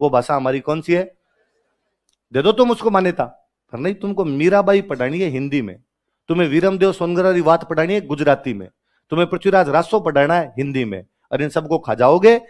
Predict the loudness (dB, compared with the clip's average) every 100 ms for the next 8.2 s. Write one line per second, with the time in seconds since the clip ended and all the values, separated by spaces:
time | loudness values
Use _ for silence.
0 | -4 -2 0 2 2 2 -2 -4 -2 -2
1 | -2 -2 -4 -6 -8 -8 -10 -12 -10 -8
2 | -8 -8 -8 -8 -12 -16 -20 _ _ _
3 | -12 -10 -10 -4 -2 -2 -6 -16 -2 2
4 | 2 0 -6 -6 -8 -10 -10 -6 -6 -8
5 | -6 -6 -2 -4 -4 -8 -6 -4 -4 -6
6 | -8 -10 -12 -18 -20 _ _ -6 0 0
7 | 0 0 2 2 2 0 0 -2 2 2
8 | 0 -4